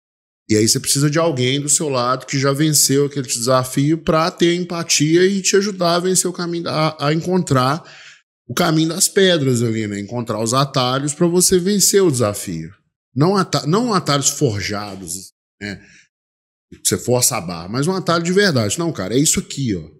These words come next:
Você tem que chegar do outro lado da montanha, mas você não precisa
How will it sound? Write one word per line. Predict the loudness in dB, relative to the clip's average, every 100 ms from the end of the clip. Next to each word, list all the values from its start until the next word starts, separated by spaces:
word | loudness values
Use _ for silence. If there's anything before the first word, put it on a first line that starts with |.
| _ _ _ _ _ _ -2
Você | 0
tem | 2 2
que |
chegar | 0 0 0
do | 0
outro | -2 0
lado | -2 -2 -2
da |
montanha, | -4 -6 -4 0 0
mas | 2 0
você | -2
não |
precisa | -2 -2 0